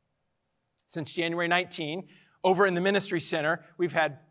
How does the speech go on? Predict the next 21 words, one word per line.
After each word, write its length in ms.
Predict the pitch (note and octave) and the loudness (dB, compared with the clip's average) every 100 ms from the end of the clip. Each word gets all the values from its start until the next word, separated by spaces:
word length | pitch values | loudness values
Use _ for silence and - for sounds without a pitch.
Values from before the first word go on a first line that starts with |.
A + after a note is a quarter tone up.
| _ | _
places 460 | G#3 F3+ F3 D3+ | -2 -2 -2 -8
for 240 | - C3 B2 | -8 -8 -10
classrooms 800 | - G#3 G#3 G#3 - D#3 B2 A2+ | -4 2 4 4 -2 -10 -10 -10
and 180 | C3+ | -10
for 140 | C3 C3 | -8 -8
training, 640 | - A3 G3+ G3 D3+ G#2+ - _ _ _ | -2 0 2 0 -2 -6 -16 _ _ _
for 160 | D#3 | -8
groups, 420 | B2+ G3 A#3 A3+ | 0 2 2 -2
for 140 | - D3+ | -8 -4
students, 460 | - - A#3+ F#3 | -4 -2 -2 -2
for 120 | - C3+ | -4 -6
children, 600 | - A#3 A3+ F#3+ B2+ G#2+ _ _ | -4 0 0 0 -6 -10 _ _
for 120 | - | -12
funerals, 480 | C3+ A3 A#3+ A3 E3 | -10 -2 0 0 0
for 120 | - | -4
conferences, 760 | D#3 - - A#3 G3 D#3+ E3 C3+ | -10 -2 -2 0 -8 -8 -10 -10
and 140 | D3 C#3+ | -10 -8
the 200 | C#3 C#3 | -8 -6
list 300 | D3 D3+ - | -4 -4 -4
goes 260 | D#3+ C3+ C3+ | -2 -2 -2
on. 360 | D3 A#2+ G#2+ | -4 -4 -8